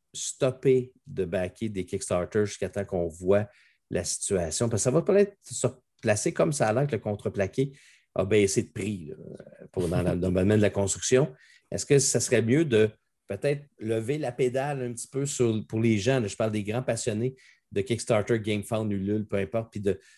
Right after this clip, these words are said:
lever le pied un petit peu, puis d'attendre la situation, voir comment ça va aller, puis si ça se replace, de re-, ou, ou on fait comme, euh,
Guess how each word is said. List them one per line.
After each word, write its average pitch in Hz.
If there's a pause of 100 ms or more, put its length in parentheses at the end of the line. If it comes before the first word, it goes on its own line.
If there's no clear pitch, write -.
(380)
lever 113
le 127
pied 135
un 123
petit -
peu, 131
puis -
d'attendre 113
la 104
situation, 101
voir 101
comment 104
ça 101
va 95
aller, 98 (440)
puis -
si -
ça 117
se 120
replace, 113
de 98
re-, 95
ou, 123
ou 110
on 101
fait 101
comme, 107 (720)
euh, -